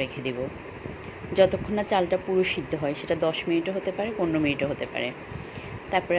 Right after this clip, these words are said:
আমার এবার ঢাকনাটা উঠিয়ে, দশ পনেরো মিনিট পরে ঢাকনাটা উঠিয়ে এখন আমি নেড়ে চেড়ে দিচ্ছি। চালটা আমার মোটামুটি সিদ্ধ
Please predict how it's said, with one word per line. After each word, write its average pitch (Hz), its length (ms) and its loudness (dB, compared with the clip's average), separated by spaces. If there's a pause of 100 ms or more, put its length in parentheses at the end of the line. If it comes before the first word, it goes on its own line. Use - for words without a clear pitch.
আমার 175 220 2 (160)
এবার 165 180 2 (120)
ঢাকনাটা 160 360 0 (100)
উঠিয়ে, 185 300 -2 (1600)
দশ 175 120 4 (100)
পনেরো 165 280 2
মিনিট 180 160 2 (100)
পরে 175 140 4 (100)
ঢাকনাটা 165 420 -2
উঠিয়ে 180 260 -2 (240)
এখন 160 220 -6
আমি 151 140 2
নেড়ে 147 220 0
চেড়ে 147 200 -2
দিচ্ছি। 143 240 -4 (560)
চালটা 170 320 4
আমার 165 180 2
মোটামুটি 160 380 -4
সিদ্ধ 147 180 -6